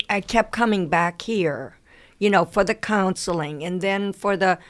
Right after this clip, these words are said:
for the little educational, you know, baby and me classes with the professionals.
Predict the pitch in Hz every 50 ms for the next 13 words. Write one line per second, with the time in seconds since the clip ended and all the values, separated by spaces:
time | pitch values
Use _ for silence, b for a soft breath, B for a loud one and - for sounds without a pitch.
0 | B B B - 196 - 220 190 190 202 190 190 190 180 175 170 - - 214 202
1 | 175 202 190 - 208 190 185 - 202 190 196 190 185 180 180 180 170 - - 208
2 | 196 185 175 165 165 165 156 156 - - - 185 180 180 165 190 185 185 185 185
3 | 185 190 185 185 185 180 170 - - 185 - 151 170 170 175 170 - - 165 160
4 | 156 165 156 175 185 175 - 190 - - 170 - - 180 160 160 - - - 180
5 | 151 147 165 160 -